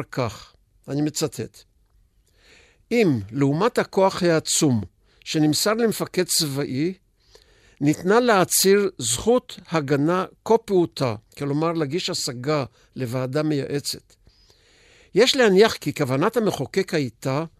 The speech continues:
שלפחות זכות זו של העציר תישמר בשבע עיניים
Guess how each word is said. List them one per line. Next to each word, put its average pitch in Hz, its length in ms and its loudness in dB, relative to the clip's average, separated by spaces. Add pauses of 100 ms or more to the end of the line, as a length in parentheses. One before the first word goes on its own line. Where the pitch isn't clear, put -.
(520)
שלפחות 170 720 2
זכות - 340 0
זו 180 200 0
של 170 240 -2
העציר 160 640 2 (580)
תישמר 160 640 4 (160)
בשבע 175 460 -2
עיניים 160 640 2